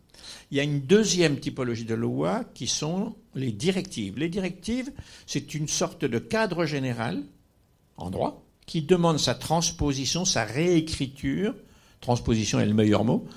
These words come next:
dans le droit de chacun des vingt-sept pays membres signataires des traités de l'Union.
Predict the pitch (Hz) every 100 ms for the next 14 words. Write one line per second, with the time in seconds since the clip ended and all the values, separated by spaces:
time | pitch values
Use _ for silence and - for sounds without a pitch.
0 | - - 123 151 160 160 151 127 156 202
1 | 160 135 160 151 196 202 147 120 160 156
2 | 170 170 165 139 139 175 165 143 131 123
3 | 170 165 135 135 131 147 131 123 101 -